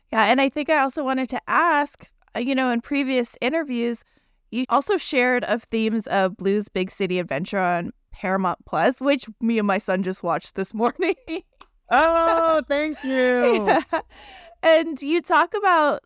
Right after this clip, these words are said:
Speaker 1: you know, how that movie and the themes of that movie is really about community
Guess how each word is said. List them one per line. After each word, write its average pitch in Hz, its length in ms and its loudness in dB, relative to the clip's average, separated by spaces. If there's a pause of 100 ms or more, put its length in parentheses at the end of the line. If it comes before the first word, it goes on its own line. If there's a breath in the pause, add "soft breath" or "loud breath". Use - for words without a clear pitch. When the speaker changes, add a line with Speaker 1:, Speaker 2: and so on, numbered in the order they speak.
(100)
Speaker 1:
you 269 180 -4
know, 220 420 2
how 247 600 0 (100)
that 247 260 2
movie 220 760 -2
and - 180 -6
the 202 60 -2
themes 302 400 -4
of 233 80 -4
that 196 180 0
movie 190 460 -4 (340 soft breath)
is 262 180 0
really 311 340 0
about 254 340 0
community 226 960 -4